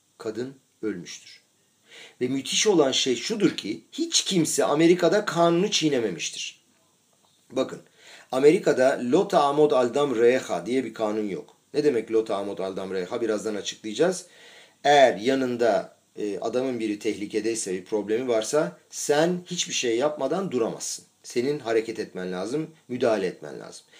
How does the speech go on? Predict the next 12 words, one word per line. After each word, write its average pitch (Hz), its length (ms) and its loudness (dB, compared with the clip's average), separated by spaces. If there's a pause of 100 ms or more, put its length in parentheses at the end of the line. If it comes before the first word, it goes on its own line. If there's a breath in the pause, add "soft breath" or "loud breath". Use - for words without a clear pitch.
(160 soft breath)
Amerika'da 202 500 8
böyle 180 220 6
bir 151 60 0
kanun 123 340 0
yok. - 140 -8 (480 loud breath)
Yani 208 300 8
Manhattan'da 180 680 0
bir 190 140 6
adam 135 200 2
sokağın 160 380 2
ortasında 123 340 0
gidebilir. 147 540 2